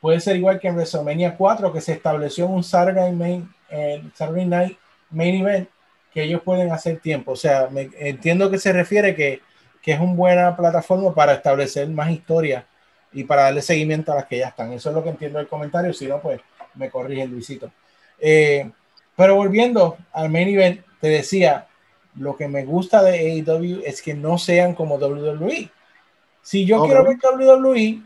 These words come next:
Speaker 1: yo tengo, ¿cuántos? Cuatro programas de W W E para ver.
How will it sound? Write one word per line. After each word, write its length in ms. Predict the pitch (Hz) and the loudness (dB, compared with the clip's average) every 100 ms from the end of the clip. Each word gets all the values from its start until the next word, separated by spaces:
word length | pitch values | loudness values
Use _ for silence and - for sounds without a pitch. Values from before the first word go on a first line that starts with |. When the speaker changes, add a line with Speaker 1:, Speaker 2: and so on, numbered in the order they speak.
| - | -14
Speaker 1:
yo 200 | 151 170 | -2 -2
tengo, 320 | 196 214 220 | 0 2 2
¿cuántos? 400 | 196 196 196 170 - | 2 -2 0 -4 2
Cuatro 340 | 170 185 220 | 6 6 6
programas 420 | 226 233 240 240 226 | 0 0 0 0 0
de 100 | 240 | 2
W 220 | 247 240 | 4 4
W 320 | 240 240 240 | 2 2 0
E 60 | 240 | 4
para 220 | 240 240 | 6 6
ver. 240 | 240 240 | 4 0